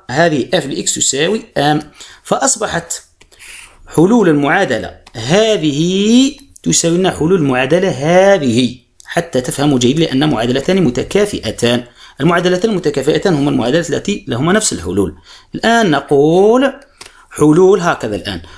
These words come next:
حلول المعادلة. من هي المعادلة؟ اف لإكس تساوي آم هي فواصل نقط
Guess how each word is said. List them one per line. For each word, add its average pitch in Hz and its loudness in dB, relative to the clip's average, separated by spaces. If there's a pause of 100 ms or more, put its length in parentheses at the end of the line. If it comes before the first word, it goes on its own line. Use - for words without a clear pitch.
(180)
حلول 165 4 (1160)
المعادلة. 139 0 (160)
من 170 2
هي 165 2
المعادلة؟ 101 -6 (460)
اف 175 0
لإكس 170 -4
تساوي 202 0 (100)
آم 165 2 (680)
هي 123 0 (1000)
فواصل 147 0 (640)
نقط 151 0